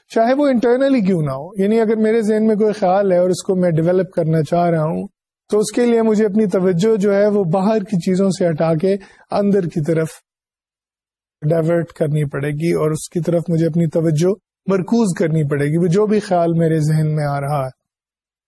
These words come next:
تو that is, you know, essentially the idea کہ اٹینشن جو ہے وہ شارٹ ٹرم ورکنگ میموری میں بڑا کروشل رول پلے کرتی ہے۔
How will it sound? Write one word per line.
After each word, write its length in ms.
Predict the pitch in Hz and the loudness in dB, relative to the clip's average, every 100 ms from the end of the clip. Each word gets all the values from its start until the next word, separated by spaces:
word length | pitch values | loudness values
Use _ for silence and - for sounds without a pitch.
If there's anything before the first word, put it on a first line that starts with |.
| _ _ _ _ _ _ _ _ _ - | _ _ _ _ _ _ _ _ _ -2
تو 320 | 220 226 220 220 - 180 151 | 0 2 0 -2 -4 -2 2
that 160 | 220 208 | 0 0
is, 300 | 254 233 202 190 _ _ _ _ _ _ _ _ _ _ 196 | 0 0 -2 -4 _ _ _ _ _ _ _ _ _ _ -2
you 80 | 220 | 0
know, 120 | 208 | 2
essentially 720 | 196 190 226 220 - 214 196 190 | 0 0 0 0 0 0 0 2
the 280 | 185 175 | 2 2
idea 240 | 165 175 175 | 2 2 0
کہ 80 | 170 | -2
اٹینشن 600 | 160 147 202 208 240 226 | -6 -2 0 0 0 2
جو 200 | 196 185 | 2 2
ہے 220 | 175 170 175 - _ _ | 2 0 0 -6 _ _
وہ 80 | 180 | -4
شارٹ 400 | 165 190 196 185 | -2 0 -2 0
ٹرم 280 | 190 180 170 | -2 0 0
ورکنگ 360 | 175 170 196 175 | 0 -2 -2 0
میموری 340 | 160 160 165 | 0 0 0
میں 240 | 160 170 190 - _ _ | 0 0 -2 -8 _ _
بڑا 140 | 214 | -2
کروشل 500 | 226 233 226 220 - | -2 0 0 0 0
رول 340 | 214 175 160 151 | 0 2 0 -2
پلے 220 | 151 147 | -2 -4
کرتی 340 | 143 135 - | -4 -10 -12
ہے۔ 220 | 160 - | -20 -20